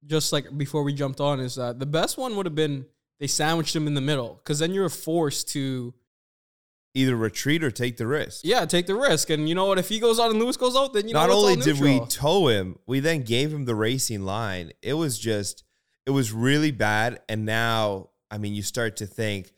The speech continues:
Speaker 2: maybe it was Red Bull's strategy on Saturday not to f-,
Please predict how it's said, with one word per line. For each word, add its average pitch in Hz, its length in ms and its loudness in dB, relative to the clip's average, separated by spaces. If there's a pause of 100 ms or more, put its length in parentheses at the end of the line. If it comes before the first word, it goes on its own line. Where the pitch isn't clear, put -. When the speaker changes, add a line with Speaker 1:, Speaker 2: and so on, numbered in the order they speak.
(200)
Speaker 2:
maybe 110 380 -2
it 107 80 0
was 98 300 -4
Red 92 200 -6
Bull's 92 200 -8
strategy 90 500 -10
on 85 120 -12
Saturday 87 520 -8
not 82 380 -12
to - 80 -16
f-, - 220 -20